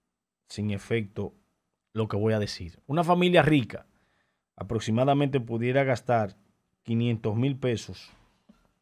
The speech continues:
mensuales en sus gastos en su hogar. Viven cómodos, usan tarjetas de alto nivel, tarjeta, eh, Black, y tienen vehículos de alto cilindraje también.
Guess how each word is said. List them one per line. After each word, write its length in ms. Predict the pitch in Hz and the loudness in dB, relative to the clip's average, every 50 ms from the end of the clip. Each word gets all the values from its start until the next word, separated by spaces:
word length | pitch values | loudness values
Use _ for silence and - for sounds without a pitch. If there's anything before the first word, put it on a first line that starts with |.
| _ _ _ _ _ _ _ _ _ _ _ _ - | _ _ _ _ _ _ _ _ _ _ _ _ -2
mensuales 600 | 120 117 110 98 - 131 120 113 127 123 110 117 | -2 0 0 0 4 8 10 10 10 10 6 4
en 100 | 113 104 | 0 -2
sus 200 | - 110 95 - | -2 -4 -4 0
gastos 560 | 117 123 123 110 - - 110 107 - - - - _ _ _ _ _ _ _ _ _ _ _ | 2 4 4 4 2 0 -4 -4 -4 -8 -14 -20 _ _ _ _ _ _ _ _ _ _ _
en 100 | 110 107 | -8 -6
su 160 | - - 104 | -4 -4 -2
hogar. 360 | 98 110 104 98 85 82 - - _ _ _ _ _ _ _ _ _ _ _ _ _ _ _ | -2 0 -2 -2 -4 -6 -12 -20 _ _ _ _ _ _ _ _ _ _ _ _ _ _ _
Viven 260 | 104 110 113 110 98 | -8 -6 -6 -6 -4
cómodos, 460 | 98 135 143 143 127 110 98 98 98 | 0 0 2 2 2 0 0 -2 -2
usan 240 | 104 - 107 101 98 | -4 -4 -4 -6 -4
tarjetas 680 | 101 92 92 120 131 127 113 - 104 101 95 - - - _ _ _ _ _ _ _ _ _ _ _ _ _ | -6 -4 -2 -2 -2 -2 -2 -4 -6 -6 -6 -8 -12 -18 _ _ _ _ _ _ _ _ _ _ _ _ _
de 100 | - 107 | -4 -2
alto 260 | 104 104 104 - 110 | -2 -2 -2 -2 -2
nivel, 500 | 107 104 101 120 131 127 113 107 98 98 | 0 0 2 2 4 4 2 0 -2 -4
tarjeta, 880 | - 95 92 92 98 107 104 107 113 107 107 104 101 98 98 95 - - _ _ _ _ _ | -4 -4 -4 -2 -4 -4 -2 -2 -2 0 0 0 0 -2 -2 -4 -6 -10 _ _ _ _ _
eh, 160 | - 92 90 | -10 -10 -8
Black, 480 | 90 95 110 131 139 135 117 - - - _ _ _ _ _ _ _ _ _ _ _ _ _ _ _ _ _ _ _ _ _ _ | -4 2 6 6 8 6 6 2 -4 -16 _ _ _ _ _ _ _ _ _ _ _ _ _ _ _ _ _ _ _ _ _ _
y 120 | 107 107 | -6 -6
tienen 380 | 98 - 117 131 143 147 147 139 | -2 0 2 4 4 4 4 4
vehículos 460 | 127 120 123 127 120 - 139 131 117 | 4 4 4 2 2 4 4 4 4
de 80 | 117 120 | 4 2
alto 160 | 120 117 117 | 2 0 -2
cilindraje 560 | - - 117 110 104 101 117 120 120 107 101 | -2 -2 -2 -2 0 2 2 2 2 2 0
también. 460 | 95 95 95 95 95 95 90 85 85 | -4 -4 -4 -2 -2 -2 -4 -6 -8